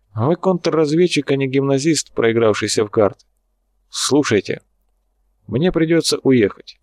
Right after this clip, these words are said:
Сначала на Дальний Восток, а там и подальше. Я зашёл за вами, Михаил». «Зачем я вам?» Вопрос показался лишним, пустым. «Значит, понадобился.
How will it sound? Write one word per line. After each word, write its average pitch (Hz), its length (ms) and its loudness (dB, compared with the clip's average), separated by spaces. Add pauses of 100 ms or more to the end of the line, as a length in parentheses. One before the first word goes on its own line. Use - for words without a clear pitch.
(120)
Сначала - 400 -6
на 104 100 0
Дальний 107 280 2
Восток, 127 460 0
а 113 80 2
там 110 180 2
и 104 60 0
подальше. 117 580 0 (720)
Я 113 220 0
зашёл 196 340 2
за 180 180 0
вами, 156 240 2
Михаил». 147 520 0 (920)
«Зачем 143 520 -4
я 107 140 0
вам?» - 200 -4 (920)
Вопрос 110 340 -4
показался 104 560 -2
лишним, 104 560 -6 (100)
пустым. - 440 -4 (640)
«Значит, - 400 -8
понадобился. 110 760 0